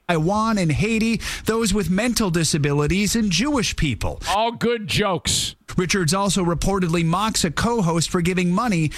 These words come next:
Speaker 1: to an unhoused person.
Speaker 2: An unhoused person, you say? What? We can't say homeless.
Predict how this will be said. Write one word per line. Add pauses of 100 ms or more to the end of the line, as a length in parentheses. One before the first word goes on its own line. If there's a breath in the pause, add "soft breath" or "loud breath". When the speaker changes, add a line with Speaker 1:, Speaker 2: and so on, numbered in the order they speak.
(160 loud breath)
Speaker 1:
to
an
unhoused
person. (200)
Speaker 2:
An
unhoused
person,
you
say? (640 loud breath)
What? (200)
We
can't
say
homeless.